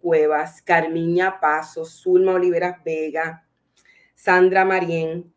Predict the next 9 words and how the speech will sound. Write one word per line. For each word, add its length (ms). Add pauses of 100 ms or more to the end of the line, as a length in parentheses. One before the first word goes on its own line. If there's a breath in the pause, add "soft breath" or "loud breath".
(240)
Beatriz 480
Camacho 500
Muñoz, 680 (340)
Cheryl 420
Roster 500
Gómez, 680
Ibel 520
Ayala 500
Rosado, 760